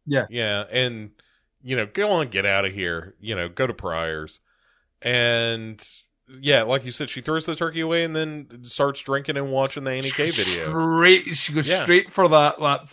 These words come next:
Speaker 1: freezer, opens it up, a bottle of Absolut comes out, "Woman after my own heart, love me some Absolut."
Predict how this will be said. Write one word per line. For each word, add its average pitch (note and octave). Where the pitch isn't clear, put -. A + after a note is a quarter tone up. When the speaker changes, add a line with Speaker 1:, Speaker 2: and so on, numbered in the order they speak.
Speaker 1:
freezer, C#3
opens C#3+
it C#3
up, D3
a C3+
bottle E3+
of C#3+
Absolut C3+
comes C3
out, B2+
"Woman E3
after C3+
my A#2
own A#2
heart, A#2+
love D3+
me C3+
some A2+
Absolut." A2